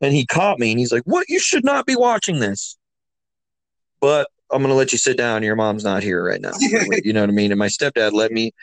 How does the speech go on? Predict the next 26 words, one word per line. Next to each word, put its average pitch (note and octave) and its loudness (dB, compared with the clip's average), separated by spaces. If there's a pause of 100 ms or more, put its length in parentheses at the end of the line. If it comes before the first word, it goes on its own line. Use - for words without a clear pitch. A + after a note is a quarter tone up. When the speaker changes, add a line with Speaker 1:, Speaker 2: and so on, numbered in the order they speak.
(220)
Speaker 1:
he C#3 2
let D#3 4
me F3+ 0
sit E3+ -2
down D3+ 0
at, A#2+ 0
like, B2 0
nine B2+ -2
years A#2+ 0
old A#2 4
or A2 4
eight, A2+ 2 (220)
something G2+ -4
like G#2 -2
that, A2 -2
eight A2 2
or A2 0
nine, G#2 -2
and G2+ -4
watch A2 0
fucking G2+ -2
Andrew G2+ -4
Dice G2 -2
Clay F#2+ 0
when F#2+ -6
I F#2+ -6